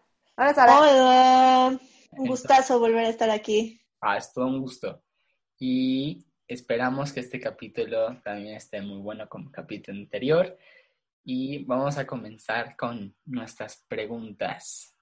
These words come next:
Speaker 3: Dinos, Regina,
Speaker 1: Denle.
Speaker 3: ¿quién eres?
Speaker 1: Ay, qué filósofos, ¿es en serio?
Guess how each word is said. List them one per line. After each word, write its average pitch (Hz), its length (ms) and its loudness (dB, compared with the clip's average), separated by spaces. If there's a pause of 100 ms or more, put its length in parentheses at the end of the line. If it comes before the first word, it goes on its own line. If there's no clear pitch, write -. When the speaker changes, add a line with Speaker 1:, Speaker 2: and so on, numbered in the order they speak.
Speaker 3:
Dinos, - 280 -4
Regina, 196 240 -6
Speaker 1:
Denle. 175 380 -10
Speaker 3:
¿quién 143 200 -6
eres? - 380 -10 (480)
Speaker 1:
Ay, 208 220 6
qué 269 100 -2
filósofos, 247 800 8
¿es 214 80 0
en 320 240 2
serio? 302 240 6